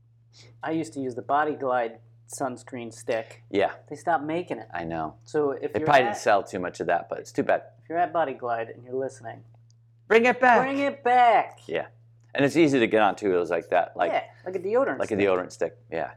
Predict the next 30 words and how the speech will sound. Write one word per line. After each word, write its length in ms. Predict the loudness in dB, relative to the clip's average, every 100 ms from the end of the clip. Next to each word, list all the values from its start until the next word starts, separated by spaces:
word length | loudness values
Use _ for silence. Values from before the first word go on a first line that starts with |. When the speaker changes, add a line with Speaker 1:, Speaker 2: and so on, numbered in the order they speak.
| -16 4
Speaker 2:
So 200 | 6 8
that, 280 | 8 6 4
you 60 |
know, 340 | 4 4 2 -4
load 300 | 4 6 8
up 180 | 6 6
on 140 | 4
that, 200 | 6 4
folks. 520 | 4 2 2 -12 -16 -12
Speaker 1:
Yes. 420 | -6 -6 -8 -2
Speaker 2:
Load 220 | 4 6 6
up 140 | 6
on 160 | 4 6
that 420 | 4 4 -2 -20 _ _ _ _ _ 2
and 260 | 2 0 -8 -4 4
do 140 | 6
it, 120 | 6
like, 240 | 4 2 2
what, 200 | 2 4
like, 200 | 2 -2 -10 _ _ _ -18
twenty 240 | -4 0 2
minutes 200 | 0 -2
before 300 | -4 0 2
you 60 | 4
go 160 | 6 4
out, 100 | 4
if 80 | -2
you 60 |
can. 300 | 2 2 2
Speaker 1:
Yeah. 100 | -4